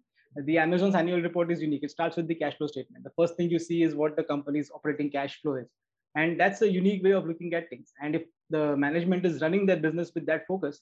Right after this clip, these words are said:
it only makes sense for the investors also to look at the same metrics as they judge themselves. So it took us a while for us to understand the different segments of the business. Despite being customers of Amazon, we could not become investors of Amazon as soon as the company hit in India. So it took us a while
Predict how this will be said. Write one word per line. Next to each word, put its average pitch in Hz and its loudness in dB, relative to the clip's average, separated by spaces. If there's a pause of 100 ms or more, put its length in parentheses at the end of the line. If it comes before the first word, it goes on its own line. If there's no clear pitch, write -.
it 156 -8
only 196 -2
makes 180 -4
sense 185 -4
for 180 -2
the 180 -2
investors 170 0
also 165 -4
to 175 -4
look 165 0
at 170 0
the 180 0
same 190 4
metrics 175 -4 (100)
as 151 -8
they 165 2
judge 160 2
themselves. 147 -4
So 170 0
it 175 -8
took 247 -2
us - -2
a - 4
while 160 2 (240)
for 156 -6
us 160 -6
to 175 0
understand 165 0
the 160 -4
different 160 -4
segments 160 0
of 156 -2
the 156 -2
business. 147 -8
Despite 160 0
being 165 6
customers 180 0
of 185 2
Amazon, 165 -2 (140)
we 160 -4
could 151 -4
not 165 -2
become 156 -2
investors 147 -4
of 147 -2
Amazon 147 -4
as - -14
soon 151 -4
as 143 -4
the 147 -2
company 139 -8
hit 139 -10
in 135 -8
India. 135 -6
So 175 -8
it 180 -8
took 220 -4
us 214 -2
a 214 4
while 170 4